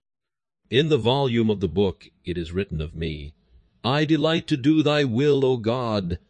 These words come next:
I see thee forming, signing, and sealing that eternal covenant by which the souls of all the redeemed were there and then delivered from the curse,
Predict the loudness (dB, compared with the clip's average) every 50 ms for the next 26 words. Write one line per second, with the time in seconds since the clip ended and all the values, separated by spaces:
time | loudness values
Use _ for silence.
0 | _ _ _ _ _ _ _ -2 0 0 2 0 0 0 0 0 0 2 2 0
1 | 0 0 -2 -2 0 2 2 2 2 2 0 -2 -2 -4 -4 -4 -2 -2 0 0
2 | 0 0 0 0 -2 -2 -4 -6 -6 -4 -2 0 0 0 0 0 0 -2 -2 -4
3 | -4 -4 -6 -8 -6 -4 -2 0 0 0 -2 -2 -2 0 0 2 2 0 0 -2
4 | -4 -6 -10 _ _ _ _ _ _ _ _ _ _ -4 -2 0 2 2 0 0
5 | -2 -2 -4 -2 -2 0 2 4 6 6 6 4 4 2 0 -2 0 0 0 2
6 | 4 6 6 6 6 6 6 6 4 4 2 0 -2 -2 -2 -2 -2 -2 -2 0
7 | 2 2 2 2 2 2 2 4 2 2 2 0 0 0 0 0 0 0 0 0
8 | 0 0 2 4 4 4 4 4 2 2 -2 -4 -4 -4 -4 0 2 4 4 4
9 | 2 0 -4 -10